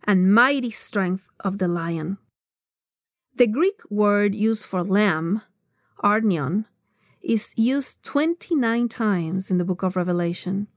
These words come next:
and only one time elsewhere in the New Testament,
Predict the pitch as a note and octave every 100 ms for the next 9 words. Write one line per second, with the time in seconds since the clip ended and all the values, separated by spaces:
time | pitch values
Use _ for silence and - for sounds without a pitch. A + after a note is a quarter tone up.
0 | _ _ _ _ _ _ - G#3+ - C4
1 | E4 C#4+ G#3 B3 D#4 C4 C#4 A#3+ E3 -
2 | - A3 - F#3+ E3 D3+ F#3+ F3+ F3+ F3+
3 | G#3 G3 - -